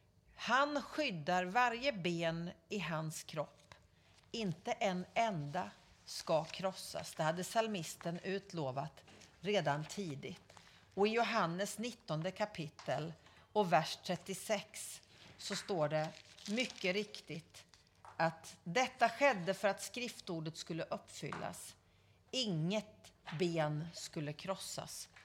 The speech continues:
på honom. Gud hade kontroll på detaljerna. Och det var nog många som inte förstod vad som hände den här påsken.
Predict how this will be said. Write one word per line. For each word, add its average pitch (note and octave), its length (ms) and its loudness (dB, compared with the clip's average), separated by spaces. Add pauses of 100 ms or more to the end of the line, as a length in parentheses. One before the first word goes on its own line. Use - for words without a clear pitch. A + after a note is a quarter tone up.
(120)
på F#3 100 -2
honom. D#3 640 0 (400)
Gud G3 420 -2
hade D3+ 480 -2 (280)
kontroll E3 840 -4 (420)
på F3+ 140 -4
detaljerna. F3 760 -2 (960)
Och B3 120 2
det B3 120 6
var D4+ 140 12
nog C4+ 160 8
många B3 540 8
som B3 240 -2
inte A#3+ 360 0
förstod G3+ 840 -2
vad F#3 160 2
som G#3+ 140 -4
hände G#3 640 0 (420)
den A3 160 0
här D#3+ 220 4
påsken. C#3 720 -2